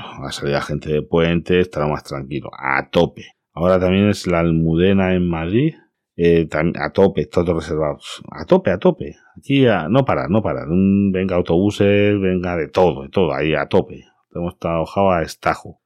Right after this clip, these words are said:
Pues nada, nada, chico, que no, que no falte. Vamos, pero vamos, un poquito menos a mí me, no pasaba nada,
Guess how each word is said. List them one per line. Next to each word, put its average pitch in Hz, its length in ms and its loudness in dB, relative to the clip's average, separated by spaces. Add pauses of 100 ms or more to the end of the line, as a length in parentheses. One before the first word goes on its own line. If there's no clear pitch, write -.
(120)
Pues - 140 -10
nada, 120 160 0
nada, 147 220 0
chico, 156 280 -4
que 80 120 -8
no, 87 600 -2
que 87 120 -6
no 87 100 0
falte. - 480 -4 (220)
Vamos, 165 340 -6
pero 73 140 -8
vamos, 107 200 -2
un 78 100 -8
poquito 92 340 0
menos 117 360 2
a 101 80 -2
mí 95 180 0
me, 95 540 -2 (340)
no 95 120 2
pasaba 87 320 0
nada, 143 320 0